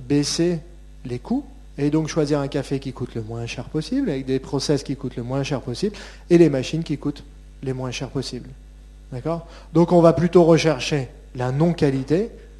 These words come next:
que la qualité. Ok ? Donc le brasseur, en fait,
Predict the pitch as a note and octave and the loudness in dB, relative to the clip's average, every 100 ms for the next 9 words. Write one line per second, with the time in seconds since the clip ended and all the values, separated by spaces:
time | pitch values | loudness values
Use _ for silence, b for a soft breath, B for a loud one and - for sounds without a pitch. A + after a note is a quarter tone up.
0 | - - - - - - - E3+ D#3 D3+ | -20 -20 -20 -20 -20 -12 2 4 4 2
1 | C3+ B2 C3 - - - - - - C3+ | -2 -4 -12 -18 -20 -20 -20 -20 -10 -6
2 | F#3+ G3 B B B E3+ F#3 G3+ F#3 G3 | -6 -8 B B B 0 6 6 6 2
3 | - A#3+ B3+ F#3 - A3+ C#4 | 2 4 4 4 2 0 0